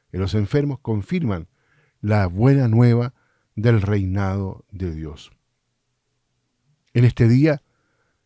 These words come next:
además, coincide providencialmente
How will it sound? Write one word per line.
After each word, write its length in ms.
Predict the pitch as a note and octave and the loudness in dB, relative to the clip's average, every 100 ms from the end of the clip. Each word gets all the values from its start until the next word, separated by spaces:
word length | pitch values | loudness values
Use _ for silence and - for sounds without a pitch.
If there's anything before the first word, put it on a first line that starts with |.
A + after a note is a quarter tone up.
| _ | _
además, 500 | A#2 A#2 A#2+ C3+ - - _ - | 2 6 6 4 0 -14 _ 0
coincide 760 | B2+ C3+ G2 E3+ B2+ F2 D#2+ - _ _ _ _ _ _ _ _ _ _ _ | 4 4 4 4 4 4 -2 -10 _ _ _ _ _ _ _ _ _ _ _
providencialmente 1160 | - A#2+ A2+ G#2 G2 E3 E3 F3 F3+ F3 G3 | 4 6 6 6 4 2 2 0 -2 -4 -8